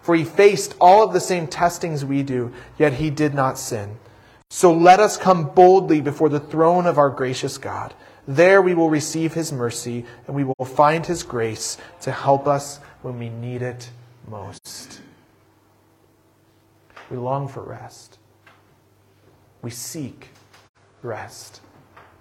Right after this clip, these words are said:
And when we step out in faith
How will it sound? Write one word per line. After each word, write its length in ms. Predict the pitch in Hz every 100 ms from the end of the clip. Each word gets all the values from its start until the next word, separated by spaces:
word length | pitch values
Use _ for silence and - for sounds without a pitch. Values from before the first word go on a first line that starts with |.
| _ _ _ _ _ _ _ _ _ _ _ _ _ _ _ _
And 140 | 131
when 100 | 131
we 100 | 139
step 420 | 120 - 151 175
out 320 | 156 165 170 -
in 160 | 151 147
faith 640 | - 98 95 - - _